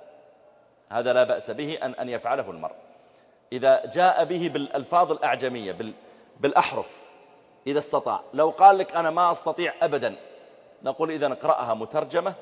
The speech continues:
حتى يتيسر لك بعد ذلك أن تقرأها ب-، آه، باللفظ العربي".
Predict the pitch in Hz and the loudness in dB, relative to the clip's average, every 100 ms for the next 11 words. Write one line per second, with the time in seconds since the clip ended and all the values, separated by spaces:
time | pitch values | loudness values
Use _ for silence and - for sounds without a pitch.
0 | - - - - - _ - - 156 - | -18 -20 -20 -20 -20 _ -2 0 0 -2
1 | 127 113 127 143 151 139 127 131 - 104 | -2 -2 -2 -2 -2 -4 -2 -4 -4 -6
2 | 101 113 156 143 113 113 107 120 - 139 | -6 -4 -2 -2 -6 -8 -6 -2 -2 -2
3 | 131 98 87 - - - _ _ - 98 | -6 -8 -16 -18 -20 -20 _ _ -6 -2
4 | 98 92 95 104 117 135 117 82 78 - | -2 -2 -6 -6 -4 -4 -6 -6 -6 -10